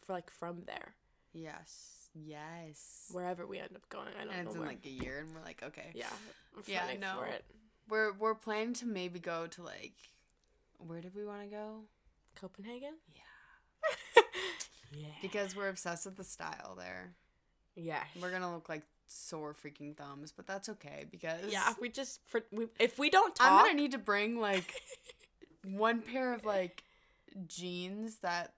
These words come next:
Speaker 2: work and then, like, a plain white t-shirt, and that's all I can wear because
Speaker 1: Honestly,
Speaker 2: otherwise I'm not gonna fit in. <laughs>
Speaker 1: honestly, let's talk, like,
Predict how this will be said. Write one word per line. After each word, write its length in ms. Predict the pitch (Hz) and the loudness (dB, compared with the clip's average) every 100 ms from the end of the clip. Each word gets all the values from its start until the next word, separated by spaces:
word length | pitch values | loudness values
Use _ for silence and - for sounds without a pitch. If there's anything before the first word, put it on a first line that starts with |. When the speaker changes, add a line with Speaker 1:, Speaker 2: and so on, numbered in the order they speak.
| - | -16
Speaker 2:
work 480 | 185 190 190 202 - | -8 -2 0 -2 -6
and 180 | 196 185 | -6 -4
then, 140 | 180 | -4
like, 220 | 180 170 - | -4 -4 -8
a 40 | |
plain 260 | - 180 170 | -10 -8 -6
white 160 | 156 | -6
t-shirt, 260 | 156 151 156 | -6 -8 -8
and 80 | 156 | -8
that's 160 | 151 | -6
all 60 | 143 | -6
I 80 | 151 | -6
can 120 | 156 | -8
wear 140 | 151 151 | -10 -10
because 400 | 151 156 151 - - | -8 -8 -10 -10 -4
Speaker 1:
Honestly, 320 | 214 269 277 | -2 0 2
Speaker 2:
otherwise 300 | 185 185 190 | 2 2 2
I'm 80 | 175 | 0
not 180 | 156 - | -2 -4
gonna 140 | 156 | -10
fit 180 | - 139 | -10 -14
in. 440 | 143 - - 370 | -14 -16 -8 2
<laughs> 20 | 226 | 6
Speaker 1:
honestly, 640 | 233 311 277 262 349 392 427 _ _ _ - - - - _ _ _ | 6 4 2 0 0 0 -2 _ _ _ -20 -20 -20 -20 _ _ _
let's 260 | 202 277 - | 0 0 0
talk, 360 | - 349 339 - _ _ _ - | 2 2 2 -10 _ _ _ 2
like, 320 | 247 226 | 2 2